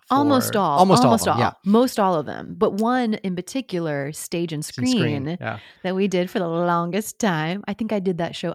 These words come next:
Speaker 1: I, I wish I should have counted it. I think I did that show for, like,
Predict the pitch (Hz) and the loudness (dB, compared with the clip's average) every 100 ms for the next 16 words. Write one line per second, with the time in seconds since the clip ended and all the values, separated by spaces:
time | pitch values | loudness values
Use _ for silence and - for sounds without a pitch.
0 | - - - 190 208 233 320 311 - 165 | -8 -16 -8 -4 -4 -4 -6 -8 -6 -8
1 | - 143 147 147 139 - 165 208 202 202 | -8 -12 -10 -10 -10 -10 -8 -6 -4 -4
2 | 170 156 - - 156 151 - 151 143 131 | -4 -6 -8 -8 -8 -8 -8 -6 -6 -10